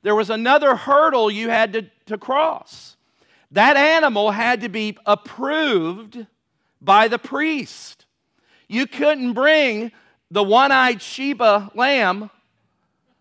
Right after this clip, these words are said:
and thinking, "Well, this will be a good time to get rid of, you know, that, you know, that lamb." No, no, no, no, no. It had to be perfect. And you never knew what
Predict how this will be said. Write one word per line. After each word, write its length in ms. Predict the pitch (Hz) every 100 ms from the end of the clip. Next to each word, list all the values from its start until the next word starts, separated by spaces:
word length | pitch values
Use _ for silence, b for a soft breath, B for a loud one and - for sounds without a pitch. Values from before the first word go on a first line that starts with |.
| _ -
and 80 | 180
thinking, 300 | 240 233 214
"Well, 140 | 226
this 180 | 262 -
will 80 | 226
be 140 | 214
a 80 | 196
good 220 | 190 160
time 220 | 202 190
to 60 | 180
get 220 | 175 160
rid 180 | 170 165
of, 140 | 160
you 80 | 165
know, 120 | 160
that, 260 | 156 147 -
you 60 | 151
know, 220 | 151 135
that 160 | 131 143
lamb." 140 | 147
No, 260 | 208 285 269
no, 120 | 262
no, 120 | 254
no, 140 | 226 208
no. 180 | 185 160
It 80 |
had 240 | 226 269 269
to 60 |
be 140 | 240 233
perfect. 520 | 269 294 302 240 196 B B B
And 520 | 247 277 277 269 262
you 260 | 254 294 339
never 380 | 320 302 294 285
knew 420 | 269 311 339 269
what 500 | 214 240 285 285